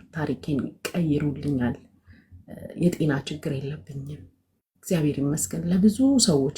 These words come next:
ደርሻለሁኝ፣ የገንዘብ ችግር የለብኝም ምናምን።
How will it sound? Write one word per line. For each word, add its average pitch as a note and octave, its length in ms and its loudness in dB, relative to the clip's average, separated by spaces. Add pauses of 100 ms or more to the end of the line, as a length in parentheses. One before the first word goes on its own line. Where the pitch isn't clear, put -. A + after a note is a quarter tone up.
ደርሻለሁኝ፣ D3 840 -2 (640)
የገንዘብ D3 480 6
ችግር D3+ 280 -6
የለብኝም C#3+ 680 0 (600)
ምናምን። D#3+ 360 4